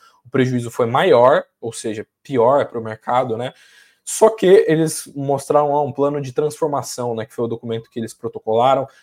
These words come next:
Eles colocaram fidic, falaram que vão fechar um monte de lojas, focar onde tem rentabilidade e uma série de outras coisas. E foi esse documento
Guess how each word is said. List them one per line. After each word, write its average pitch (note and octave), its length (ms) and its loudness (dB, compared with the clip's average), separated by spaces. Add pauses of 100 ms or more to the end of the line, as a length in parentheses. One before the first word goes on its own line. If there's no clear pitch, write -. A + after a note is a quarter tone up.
Eles A#2 140 -16
colocaram C3+ 340 0
fidic, B2 600 -8
falaram C3 260 0
que B2 60 -10
vão C3 100 -6
fechar C3 260 -8
um C3 40 -4
monte B2+ 200 -6
de B2+ 60 -6
lojas, C3 520 0 (240)
focar C#3+ 560 6
onde C3 260 -4
tem B2+ 160 -6
rentabilidade C3+ 640 0
e - 20 0
uma B2+ 160 -4
série C#3+ 380 -4
de A#2+ 100 -6
outras A#2+ 360 -8 (160)
coisas. C3+ 360 -2 (320)
E B2+ 60 -8
foi D#3 240 2
esse G#3 320 4
documento D#3+ 580 -2